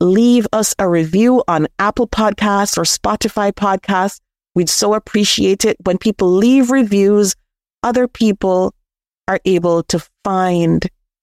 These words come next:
the podcast easier. And again, if you've also read the book, if you've read Holistic Wealth and you haven't left a review for the book on Amazon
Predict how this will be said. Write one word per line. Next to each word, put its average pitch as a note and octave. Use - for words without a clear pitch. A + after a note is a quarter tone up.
the -
podcast G3+
easier. F#3
And F#3+
again, G3
if -
you've G3
also A#3
read F#3+
the A3
book, F#3
if E3
you've D#3
read F3
Holistic F3+
Wealth F3
and E3
you E3
haven't F#3
left F3
a A3
review F#3+
for G3
the F#3
book F3
on E3
Amazon F3+